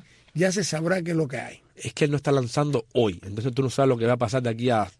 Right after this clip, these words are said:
Speaker 2: siete, ocho meses.
Speaker 1: O sea, ¿cómo tú vas a decir? Exactamente. No, no, no, él va, él va a venir en, claro, él está mirando el contrato ese que ya no va a ser, ya no va a ser. Mi pregunta a ti, ¿qué tú crees que vaya a pasar el año que viene inmediatamente? O sea, después de que se termina,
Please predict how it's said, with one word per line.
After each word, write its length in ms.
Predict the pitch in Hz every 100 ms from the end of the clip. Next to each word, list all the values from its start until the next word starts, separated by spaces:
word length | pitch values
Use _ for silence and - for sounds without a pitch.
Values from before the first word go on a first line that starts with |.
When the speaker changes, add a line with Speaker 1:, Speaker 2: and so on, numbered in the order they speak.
| _
Speaker 2:
siete, 340 | - 139 123
ocho 180 | 123 120
meses. 240 | 120 127 147
Speaker 1:
O 40 |
sea, 80 | 147
¿cómo 200 | 190 190
tú 100 | 214
vas 100 | 202
a 20 |
decir? 280 | 185 233 185
Exactamente. 640 | - 165 143 170 160 156
No, 100 | 226
no, 160 | 233 226
no, 80 | 170
él 160 | 170
va, 140 | 196 202
él 120 | 190
va 60 | 208
a 40 |
venir 220 | 208 233 202
en, 140 | 165 - _ -
claro, 280 | 156 127
él 60 | 110
está 200 | 113 135
mirando 340 | 143 143 165
el 60 | 147
contrato 520 | 135 123 156 180 175
ese 200 | 180 190
que 140 | 156 143
ya 140 | 156
no 180 | 160 143
va 80 | 123
a 40 |
ser, 360 | - 185 156 127 _ _ - _ _ _ -
ya 380 | 156 117 147 170
no 140 | 156
va 100 | 143
a 40 | 117
ser. 280 | 160 135 - - - _ _ _ _ _
Mi 200 | 165 175
pregunta 460 | 165 170 196 185 170
a 80 | 135
ti, 200 | 131 135 - - _ _ -
¿qué 120 | 196
tú 140 | 214
crees 220 | 185 190
que 100 | 180
vaya 180 | 175 180
a 40 | 160
pasar 320 | 135 190 180 -
el 140 | 147
año 220 | 175 185
que 120 | 160 160
viene 320 | 190 185 170
inmediatamente? 760 | 147 143 135 139 143 131 135 147
O 40 |
sea, 260 | 185 151 147
después 420 | 147 143 143 202
de 60 | 185
que 0 |
se 40 |
termina, 380 | 180 175 185 170